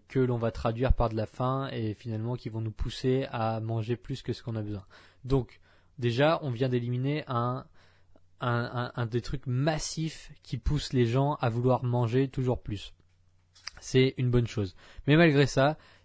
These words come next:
ça peut arriver de temps en temps que, euh, à cause, enfin, pas à cause, mais, euh, dû au fait que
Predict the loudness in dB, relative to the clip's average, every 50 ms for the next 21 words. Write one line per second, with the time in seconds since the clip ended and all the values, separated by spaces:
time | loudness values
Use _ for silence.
0 | _ -10 0 0 0 2 4 6 8 8 8 6 4 2 2 2 0 0 0 -2
1 | -8 -18 _ _ 2 2 2 4 4 0 2 2 2 0 0 0 -2 -2 -2 -4
2 | -6 _ _ _ _ -20 -10 0 4 4 6 6 4 4 2 -2 -4 -4 -2 0
3 | 0 0 0 0 -2 -2 -4 -4 -4 -6 -6 -8 -8 -4 -4 -4 -2 2 4 4
4 | 4 4 2 -2 -2 -2 -2 -8 _ -12 -4 0 0 0 0 0 0 0 0 0
5 | 0 0 0 0 0 -2 -2 -4 -8 -10 -16 -20 -20 -20 _ _ -4 -4 -4 -4
6 | 0 2 4 4 4 2 2 2 2 2 2 2 -2 -12 -20 _ -20 _ -20 _
7 | _ _ _ _ -20 -20 -20 -20 _ -20 _ _ -18 _ -16 -14 -14 -16 -6 0
8 | 4 4 4 4 2